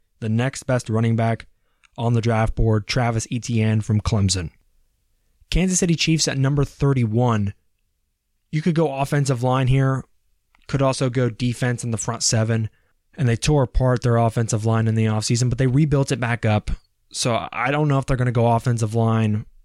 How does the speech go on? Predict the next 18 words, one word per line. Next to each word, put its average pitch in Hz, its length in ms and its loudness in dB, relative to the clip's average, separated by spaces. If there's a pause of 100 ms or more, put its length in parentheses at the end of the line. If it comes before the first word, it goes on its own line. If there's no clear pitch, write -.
(140)
at 104 180 -12
this 143 200 0
pick. - 480 -2
You 117 240 -4
could 117 160 -2
definitely 120 760 -2 (500)
get 123 220 0
some 117 180 0
other 117 220 2
offensive 113 420 0
linemen 113 380 2
later 110 240 2
in 110 60 2
the 107 80 2
draft. 110 280 0
It's - 120 -6
a 113 60 2
deep 117 380 0